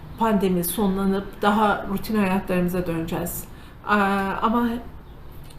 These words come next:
bir yandan da bakıldığında bu hikaye tam anlamıyla hiçbir zaman bitmediği için,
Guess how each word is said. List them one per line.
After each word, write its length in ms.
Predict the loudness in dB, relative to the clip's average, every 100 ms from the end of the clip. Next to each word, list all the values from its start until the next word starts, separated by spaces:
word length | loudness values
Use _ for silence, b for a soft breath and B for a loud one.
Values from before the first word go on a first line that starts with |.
| -16 -16 -2
bir 120 | 0
yandan 560 | 4 4 4 4 2 2
da 220 | 2 2
bakıldığında 840 | 0 0 -2 0 0 0 0 -2 0
bu 80 | 2
hikaye 680 | 2 2 0 2 2 0 -2
tam 200 | -2 0
anlamıyla 400 | 2 2 0 0
hiçbir 180 | -2 -2
zaman 400 | 0 0 0 0
bitmediği 720 | -2 -2 -2 -2 -6 -8 -8
için, 300 | -2 -2